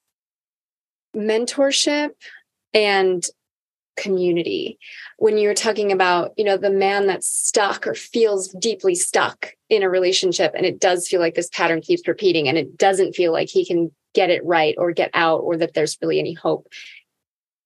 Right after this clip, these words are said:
It's much like domestic violence situations where when you're isolated and you're not telling anyone about what's happening, and you don't have a men's group and you don't have mentors, everything's worse.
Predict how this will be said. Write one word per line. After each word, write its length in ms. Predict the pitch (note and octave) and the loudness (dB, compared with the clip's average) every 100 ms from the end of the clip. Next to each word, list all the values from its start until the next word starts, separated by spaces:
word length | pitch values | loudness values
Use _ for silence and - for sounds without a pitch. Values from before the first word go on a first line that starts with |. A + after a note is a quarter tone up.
| _ - | _ 0
It's 240 | A#3 - | 0 2
much 440 | A3+ A3 G#3+ A3 - - | 0 2 0 -2 -4 0
like 300 | G#3+ F#3+ F#3 | 0 0 0
domestic 440 | G3 F3+ - E3+ | 0 0 -2 -2
violence 440 | F3 E3 E3+ F#3 | 0 0 0 0
situations 720 | - - A#3+ A3 A3+ A#3 A3+ G3+ | 0 0 2 2 2 0 0 0
where 340 | F3 E3 F3 - | 0 0 -2 -6
when 260 | F#3 G3 | -2 0
you're 180 | F3 - | 0 0
isolated 840 | - A3 - G3 F3+ E3+ E3+ - - | 2 2 2 2 2 2 0 -2 -2
and 140 | G3+ | 0
you're 80 | F#3+ | 2
not 260 | F#3 F3 - | 2 -2 -4
telling 400 | - G3 G3 G#3+ | -4 -2 0 2
anyone 540 | A3 A3 A3+ A#3 A#3+ | 2 2 2 0 0
about 360 | - G3+ C#3+ A2+ | -2 0 0 0
what's 240 | F#3+ - | -2 0
happening, 580 | F3 E3 G#3 A3 A3 A3+ _ _ _ | -2 2 4 4 2 -2 _ _ _
and 80 | G3+ | -4
you 100 | F#3+ | 0
don't 280 | - F3 C#3+ | 0 0 -2
have 160 | G#3+ | -2
a 60 | G3+ | 0
men's 280 | G3 G3 G3 | 0 0 0
group 280 | G3+ G3 G3 | 2 2 0
and 140 | G3 | 0
you 120 | F#3 | 0
don't 260 | F#3 F3+ G3+ | 0 0 -2
have 220 | G#3 F3+ | -4 -2
mentors, 720 | F3+ F3+ G3 F#3+ G3 F#3+ - - - _ _ _ _ _ | -2 -2 0 2 2 0 -2 -12 -20 _ _ _ _ _
everything's 520 | A3 G3+ A3 G#3 F3 | 0 2 0 0 -2
worse. 640 | - C3 C#2 - - - | 0 -2 -2 -4 -4 -6